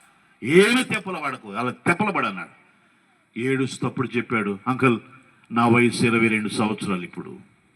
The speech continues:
దేవుడు ఆయుష్ ఇచ్చి ఆరోగ్యం ఇస్తే గనక ఎనభై సంవత్సరాలు ఒకవేళ ఉన్నాననుకో, మిగిలిన అరవై సంవత్సరాలు కూడా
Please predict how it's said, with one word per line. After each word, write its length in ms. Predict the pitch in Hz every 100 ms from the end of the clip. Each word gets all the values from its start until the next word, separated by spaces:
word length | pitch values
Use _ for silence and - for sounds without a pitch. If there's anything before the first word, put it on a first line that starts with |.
| _ _ _ _ _ _ 113
దేవుడు 320 | 139 160 160
ఆయుష్ 360 | 165 180 170 185
ఇచ్చి 220 | 165 180
ఆరోగ్యం 440 | 175 196 190 180
ఇస్తే 240 | 147 131 135
గనక 440 | 117 107 107 90 - - - - _ 127
ఎనభై 340 | 156 170 190
సంవత్సరాలు 560 | - 185 214 190 220 208
ఒకవేళ 300 | 175 180 170
ఉన్నాననుకో, 720 | 180 208 196 151 127 107 104 - - - -
మిగిలిన 300 | 127 151 170
అరవై 260 | 151 185 196
సంవత్సరాలు 580 | - 175 160 147 135 117
కూడా 420 | 117 104 95